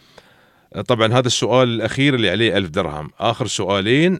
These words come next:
آه، كل سؤال عليه تذكرة سفر مقدمة من فلاي دبي. آه، السلامة هناك؟ نعم.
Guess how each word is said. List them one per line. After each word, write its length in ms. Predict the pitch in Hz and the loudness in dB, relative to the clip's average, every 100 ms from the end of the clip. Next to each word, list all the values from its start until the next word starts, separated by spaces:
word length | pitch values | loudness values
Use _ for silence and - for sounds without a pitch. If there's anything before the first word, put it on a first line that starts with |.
| - | -4
آه، 480 | 87 87 85 85 | -2 -2 -2 -2
كل 240 | 87 - 113 | -4 -4 -4
سؤال 440 | - 92 113 120 | -4 0 2 2
عليه 240 | 90 98 101 | -2 -2 -2
تذكرة 380 | 98 - 107 | -4 -6 -6
سفر 340 | 92 - 95 92 | -6 -8 -4 -4
مقدمة 480 | 82 - 87 90 87 | -4 -4 -4 -4 -4
من 220 | 85 85 | -4 -8
فلاي 340 | - 80 78 | -8 -6 -6
دبي. 340 | 71 65 67 - _ _ _ _ _ _ _ _ _ _ _ _ _ _ _ _ _ _ _ - _ _ _ _ _ _ - | -8 -12 -14 -16 _ _ _ _ _ _ _ _ _ _ _ _ _ _ _ _ _ _ _ -20 _ _ _ _ _ _ -12
آه، 240 | 92 76 | -8 -6
السلامة 480 | 71 - 92 98 92 | -6 -4 0 2 2
هناك؟ 400 | 98 120 143 - _ _ _ _ _ _ _ - | 2 2 0 -8 _ _ _ _ _ _ _ -6
نعم. 240 | 95 67 | -6 -6